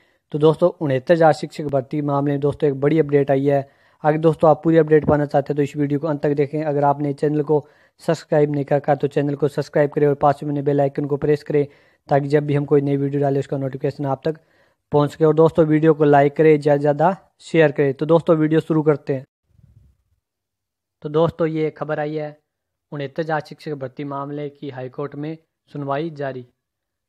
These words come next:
लखनऊ, प्रदेश के प्राथमिक स्कूलों में उनहत्तर हज़ार सहायक शिक्षकों की भर्ती के मामले में राज्य सरकार समेत अन्य अभ्यर्थियों की विशेष अपील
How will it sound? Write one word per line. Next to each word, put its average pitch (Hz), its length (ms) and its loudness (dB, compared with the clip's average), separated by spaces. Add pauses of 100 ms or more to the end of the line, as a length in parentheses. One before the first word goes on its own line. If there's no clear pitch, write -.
(100)
लखनऊ, 135 440 -12 (500)
प्रदेश 165 340 -6
के 170 140 -8
प्राथमिक 160 460 -8
स्कूलों 147 340 -10
में 160 160 -10 (100)
उनहत्तर 131 280 -14
हज़ार 151 200 -6
सहायक 143 360 -12
शिक्षकों - 480 -16
की 143 80 -14
भर्ती 131 340 -18
के 139 80 -16
मामले 139 360 -10
में 147 140 -10
राज्य 139 320 -8
सरकार 143 440 -12 (1400)
समेत 147 440 -10
अन्य 160 420 -8
अभ्यर्थियों 135 500 -8
की 143 80 -16
विशेष 160 420 -8 (180)
अपील 156 480 -12